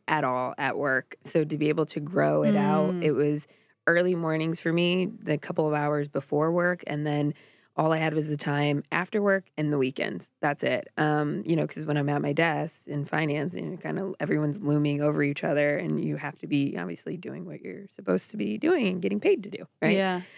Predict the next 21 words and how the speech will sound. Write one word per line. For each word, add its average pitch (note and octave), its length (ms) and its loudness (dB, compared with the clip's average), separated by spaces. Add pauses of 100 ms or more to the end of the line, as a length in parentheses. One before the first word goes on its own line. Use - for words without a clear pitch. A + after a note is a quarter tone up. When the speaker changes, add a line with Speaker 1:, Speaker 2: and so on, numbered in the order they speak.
(140)
Speaker 1:
Um, E3+ 360 2
so - 160 0
we, G3 480 2 (360)
uh, E3+ 320 4
initially, F3 500 4
that D#3 160 2
was D#3+ 140 -2
a D#3+ 40 0
little D3+ 300 4
rocky D3 340 -2
for D3+ 160 -2
us D3 260 0
to D3+ 120 0
kind D3 220 0
of D3 60 -2
work D3+ 280 0
out D3+ 260 0
because, D#3+ 280 0
again, D3+ 500 0
Elise D#3+ 380 2
has D#3+ 320 -2